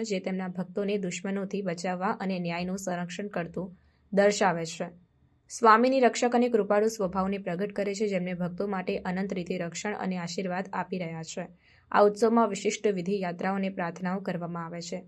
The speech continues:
જે ભગવાનના દૈવી ગુણોને પ્રતિબિંબિત કરે છે. ભક્તો માટે પરુવેતા ઉત્સવ માત્ર એક ઉત્સવ નથી, પરંતુ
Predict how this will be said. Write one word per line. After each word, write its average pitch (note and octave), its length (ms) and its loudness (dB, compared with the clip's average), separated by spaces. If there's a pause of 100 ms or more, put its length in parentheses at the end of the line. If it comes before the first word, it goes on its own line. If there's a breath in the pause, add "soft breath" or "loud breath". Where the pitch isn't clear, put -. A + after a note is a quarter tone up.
(100)
જે F#3+ 140 -2
ભગવાનના F3+ 540 -2
દૈવી F3 340 -4
ગુણોને F3 360 -4
પ્રતિબિંબિત E3+ 580 -6
કરે E3+ 240 -6
છે. F3+ 200 -8 (540 soft breath)
ભક્તો G3+ 340 4
માટે A3+ 300 4
પરુવેતા F#3+ 540 0
ઉત્સવ F#3 320 -2
માત્ર F3+ 280 -4
એક F#3 160 -6
ઉત્સવ F#3+ 320 -4
નથી, F#3 280 -2
પરંતુ F3+ 480 -4